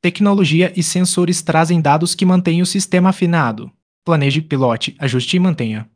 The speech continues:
Testes reduzidos, treinamento curto e cronograma de manutenção evitam retrabalho e preservam a visibilidade.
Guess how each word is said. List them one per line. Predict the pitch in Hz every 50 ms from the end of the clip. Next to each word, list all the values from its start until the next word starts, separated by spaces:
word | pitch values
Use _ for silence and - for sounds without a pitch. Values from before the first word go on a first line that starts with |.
| _ _ _ _ _
Testes | - 165 165 - 208 196 -
reduzidos, | 202 180 202 202 151 139 127 117 120 131 123 - - - _
treinamento | - 143 156 170 185 165 160 165 160 - 170
curto | - - 151 156 156 156 156 143 -
e | - 170
cronograma | - - 190 190 196 196 175 156 156 165 180
de | 170 160
manutenção | 143 147 170 202 196 208 190 180 - - 180 180 202
evitam | 208 175 185 196 196 196 165
retrabalho | 131 147 170 160 180 160 131 139 131 131 131 139 143 -
e | - 135
preservam | - 185 180 151 147 156 165 160 160 151 143
a | 135
visibilidade. | 117 160 165 165 156 170 175 160 147 139 120 110 107 - - - -